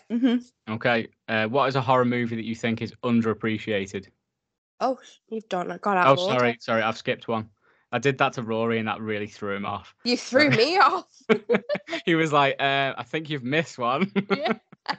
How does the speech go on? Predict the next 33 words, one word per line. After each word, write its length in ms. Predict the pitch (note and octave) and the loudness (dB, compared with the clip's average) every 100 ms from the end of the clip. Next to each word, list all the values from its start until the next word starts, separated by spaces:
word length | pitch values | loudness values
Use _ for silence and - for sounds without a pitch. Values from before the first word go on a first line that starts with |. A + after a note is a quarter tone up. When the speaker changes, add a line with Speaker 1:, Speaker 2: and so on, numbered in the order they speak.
| C4 | -4
Speaker 2:
He 260 | B3 - A#3+ | -4 -2 0
made 220 | C#3+ D3 | 6 8
me 160 | D4 C#4 | 8 6
do 180 | B3 B3+ | 4 0
them 140 | B3 | -2
in 120 | F4+ | -2
Speaker 3:
<laughs> 80 | - | 2
I 100 | B3+ B3 | 2 4
Speaker 2:
order. 120 | B3 | 4
Speaker 3:
wish 260 | B3 G3+ C4+ | 4 4 4
I 180 | A3+ | 4
was 200 | A3+ A#3+ | 4 0
that 220 | A#3+ A3+ - | -2 -4 -4
blunt. 480 | A3+ G3+ G3 G3+ G3 _ - | -8 -6 -6 -8 -14 _ -18
Speaker 2:
Shout 320 | D3 C#3 B2 | -10 -6 -4
out 200 | D2 B2+ | -4 -6
to 120 | C#3 | -8
Rory. 500 | A#2+ A#2 A#2 A#2+ B2 - | -8 -6 -6 -6 -10 -12
Speaker 3:
<laughs> 40 | _ _ - | _ _ -6
Speaker 2:
Um, 540 | E4+ D#4 D4+ C#4+ C#4 C#4 - _ | -6 -2 -2 -2 -4 -8 -18 _
so, 500 | - B2+ B2+ B2 - _ - | -6 -4 -4 -6 -12 _ -8
uh, 100 | C3 | -4
yeah, 240 | B2+ C3+ B2 | -2 -2 0
sorry. 260 | D3 B2 | 0 0
What 200 | A2+ D3 | 0 0
is 60 | C#3+ | 0
a 60 | D3 | 0
horror 220 | C3+ B2+ | 2 2
movie 260 | B2 A#2 | -2 -4
you 80 | A#2 | -4
think 180 | A2+ A#2 | -4 -4
is 120 | A2+ - | -4 -6
overrated? 800 | A#2 A#2 G#2+ G#2 G2+ G#2+ A2 G2 | -6 -4 -4 -4 -4 -4 -8 -10